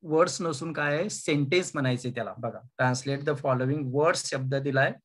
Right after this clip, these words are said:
आपण sentence म्हणायचं आहे. into your medium म्हणजे दोन वाक्य दिलेली असणार आहेत दोन मार्कासाठी.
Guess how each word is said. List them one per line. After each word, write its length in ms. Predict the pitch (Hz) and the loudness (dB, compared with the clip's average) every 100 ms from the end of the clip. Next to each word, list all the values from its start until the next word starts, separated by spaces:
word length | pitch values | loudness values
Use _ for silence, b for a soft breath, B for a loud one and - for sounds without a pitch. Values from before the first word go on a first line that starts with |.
| _ _ _ _ _ _ _ _ _ _ _ _ _ _ _ _ _ _ | _ _ _ _ _ _ _ _ _ _ _ _ _ _ _ _ _ _
आपण 360 | 139 131 175 190 | -12 -2 2 2
sentence 640 | 190 160 160 156 196 202 | 2 2 2 2 2 4
म्हणायचं 400 | 165 151 147 151 | 2 4 2 4
आहे. 340 | 151 151 170 240 - _ _ _ _ _ | 4 4 0 -2 -10 _ _ _ _ _
into 440 | 165 175 180 220 220 | -2 -2 0 4 4
your 340 | 202 175 185 | 6 6 6
medium 240 | 175 151 143 | 4 2 2
म्हणजे 240 | 143 160 | 2 0
दोन 320 | 160 175 202 | 2 2 4
वाक्य 380 | 196 170 - 208 | 4 2 2 0
दिलेली 320 | 202 190 180 | 0 0 2
असणार 400 | 175 165 165 156 | 2 2 0 0
आहेत 260 | 151 147 180 - _ _ _ _ _ _ _ _ _ - | 2 2 0 -4 _ _ _ _ _ _ _ _ _ -6
दोन 220 | 160 190 | -2 0
मार्कासाठी. 800 | 170 143 139 139 131 127 110 - | 0 0 0 -4 -2 -4 -8 -12